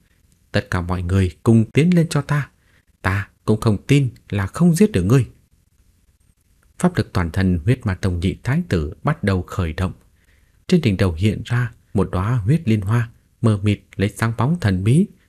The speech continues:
trụ xuống từng sợi huyết quang, làm hắn càng thần bí cùng tà dị. Huyết sát kiếm ở trong tay của hắn quang mang lập lòe,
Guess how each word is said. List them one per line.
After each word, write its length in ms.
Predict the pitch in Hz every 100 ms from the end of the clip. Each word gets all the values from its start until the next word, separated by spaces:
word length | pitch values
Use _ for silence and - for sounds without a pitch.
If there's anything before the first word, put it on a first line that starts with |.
| _ -
trụ 140 | 120
xuống 360 | 113 123 147 196
từng 200 | 127 87
sợi 180 | 82 85
huyết 200 | 85 123 -
quang, 200 | 104 95 - _ - -
làm 140 | 120 113
hắn 180 | 147 175
càng 200 | 131 120 113
thần 260 | 117 113
bí 220 | 110 147 208
cùng 200 | - 87
tà 200 | 78 85
dị. 240 | 78 85 - _ _ _ _ _ _ _ _ _ _ _ _ _ _ _ -
Huyết 160 | 117
sát 200 | - -
kiếm 240 | 117 127 175 _ _ -
ở 120 | 113
trong 200 | 113 110
tay 120 | 107
của 200 | - 85
hắn 300 | 85 107 180 - _
quang 200 | - 92
mang 180 | 92 87
lập 220 | 87 85 90
lòe, 220 | 90